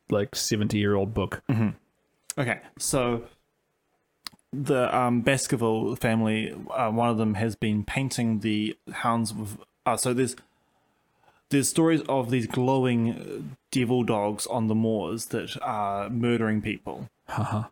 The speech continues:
Speaker 2: And it turns out it's the Baskerville dogs that have been painted with phosphorus <laughs> by the owners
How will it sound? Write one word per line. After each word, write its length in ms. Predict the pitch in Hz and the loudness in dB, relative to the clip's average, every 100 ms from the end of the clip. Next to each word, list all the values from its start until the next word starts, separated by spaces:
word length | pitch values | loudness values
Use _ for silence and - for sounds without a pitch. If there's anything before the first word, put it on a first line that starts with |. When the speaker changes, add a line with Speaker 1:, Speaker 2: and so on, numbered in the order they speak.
| - | -4
Speaker 2:
And 120 | 120 | -2
it 100 | 101 | -2
turns 300 | - 127 117 | 0 0 0
out 240 | 113 104 120 | 0 0 -2
it's 140 | 110 | -6
the 120 | 113 | -4
Baskerville 460 | 113 107 - 113 110 | -2 -4 -4 -2 -2
dogs 580 | 107 104 110 113 - - _ _ _ _ _ _ - | 0 -2 -4 -6 -8 -10 _ _ _ _ _ _ -4
that 60 | |
have 60 | 107 | 0
been 140 | 110 | 0
painted 360 | 98 117 110 107 | 0 0 0 0
with 120 | 104 | -2
phosphorus 840 | - 110 98 - 143 139 - - - _ _ - | -2 -2 -2 -6 -8 -8 -8 -10 -12 _ _ -4
<laughs> 60 | - - - - _ _ - - - - - _ - - 214 - | -2 -2 -8 -18 _ _ -20 -20 -20 -20 -20 _ -8 -2 -2 0
by 280 | 123 110 113 | 0 2 2
the 160 | 113 110 | 2 2
owners 560 | 107 107 104 92 - | 2 2 0 -4 -8